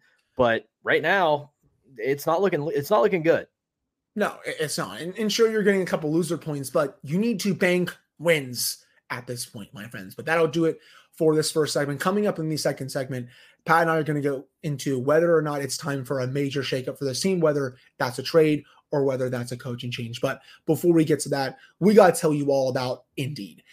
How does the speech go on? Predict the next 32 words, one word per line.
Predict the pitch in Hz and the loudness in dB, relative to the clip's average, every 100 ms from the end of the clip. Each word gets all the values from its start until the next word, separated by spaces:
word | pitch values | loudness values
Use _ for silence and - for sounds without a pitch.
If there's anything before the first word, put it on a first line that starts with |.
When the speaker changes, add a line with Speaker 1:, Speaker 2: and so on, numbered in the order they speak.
| _ | _
Speaker 2:
When | 135 135 | -4 -2
you're | |
drafting | 127 196 202 190 | 6 6 6 2
your | 180 | 2
fantasy | 170 160 151 | 2 0 -4
team, | - 147 139 | -2 -4 -2
do | 160 | -2
you | - | 4
ever | 208 | 6
wish | 202 190 185 | 8 6 4
you | 151 | -4
could | 143 | -4
do | 147 | -2
the | 131 | -2
same | - 156 147 | -2 -2 -2
thing | 151 143 | -2 -2
with | 123 | -4
your | 120 | 0
business | 147 180 185 - | 4 4 4 2
team? | 180 175 - - - | 2 2 -2 -14 -8
If | 151 | -4
you're | 143 | 2
building | 165 196 190 | 6 8 8
a | |
roster | 175 170 170 | 4 2 0
to | 151 | 0
win | 143 147 | 0 0
the | 135 | 0
league, | 143 139 - _ | 0 -2 -8 _
you | 143 180 190 | -2 2 4
need | 175 165 160 - | 4 2 -2 -6
Indeed. | 135 117 123 87 | -8 -6 -8 -12